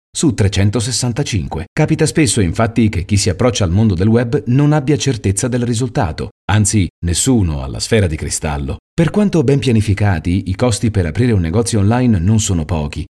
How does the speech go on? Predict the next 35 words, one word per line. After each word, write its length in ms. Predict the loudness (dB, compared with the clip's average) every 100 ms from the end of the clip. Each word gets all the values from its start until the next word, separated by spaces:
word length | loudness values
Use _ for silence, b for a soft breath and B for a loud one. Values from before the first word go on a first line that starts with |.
| -4
e 80 | -2
potresti 480 | 0 0 2 2 4
non 240 | 4 4
avere 280 | 2 2 0
le 80 | 0
forze 400 | -2 -2 -4 -4
al 100 | -4
momento 500 | -2 2 2 2 -2
per 140 | -4
investire 460 | -6 -6 -2 0 0
tanto. 460 | -4 -6 -8 -10 -14 _ _
Tuttavia, 480 | -2 0 2 2 2 0 2
i 140 | 2
temporary 540 | 4 2 2 2 0
shop 400 | 0 0 0 -2 -10 _
ti 120 | 0
possono 360 | 0 2 0
essere 280 | 0 2 2
molto 400 | 4 2 2 2
utili 300 | 2 0 -6
per 160 | -6 -8
capire 300 | -2 2 2
se 140 | 0
il 160 | -2 0
tuo 160 | 2
investimento 720 | 2 2 0 0 2 2 2 -2 -4 _
può 180 | 0 0
valere 340 | 2 2 2
la 100 | 0
pena 340 | -2 -2 -2 -2 0
e 140 | 0
garantirti 600 | 2 2 0 -2 -4 0
dei 160 | 2 2
guadagni. 540 | 2 0 -4 -8 -10 -16 _ _ _ _ -2
Tuttavia, 480 | 0 2 2 2